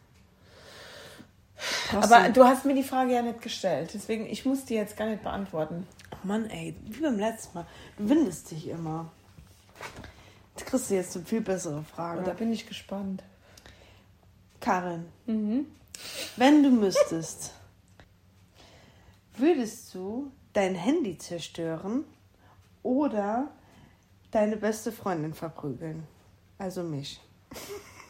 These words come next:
Speaker 2: Ich würde mein Handy zerstören, weil ich hab ja die iCloud. <laughs>
Speaker 1: Wenn du keine iCloud hättest.
Speaker 2: Man hat aber eine iCloud.
Speaker 1: Ja, aber wenn nicht.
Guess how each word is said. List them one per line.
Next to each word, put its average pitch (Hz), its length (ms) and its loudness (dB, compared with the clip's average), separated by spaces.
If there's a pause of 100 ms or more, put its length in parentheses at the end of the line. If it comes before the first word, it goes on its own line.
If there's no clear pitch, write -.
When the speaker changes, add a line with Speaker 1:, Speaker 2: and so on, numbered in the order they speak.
(960)
Speaker 2:
Ich - 180 -12
würde 226 160 -4
mein 208 220 -2
Handy 220 260 -6
zerstören, 196 640 -6 (340)
weil 190 460 0
ich - 120 -12
hab 214 140 -8
ja 208 80 -2
die 190 160 -4
iCloud. 208 580 0 (260)
<laughs> 320 100 4 (2000)
Speaker 1:
Wenn 262 120 4
du 277 60 2
keine 330 280 6 (220)
iCloud 190 280 4
hättest. 175 420 0 (380)
Speaker 2:
Man 240 200 -2
hat 311 160 6
aber 214 220 8
eine 202 380 6
iCloud. 202 560 6 (180)
Speaker 1:
Ja, 330 460 10
aber 285 360 10 (300)
wenn 269 440 8
nicht. 302 380 4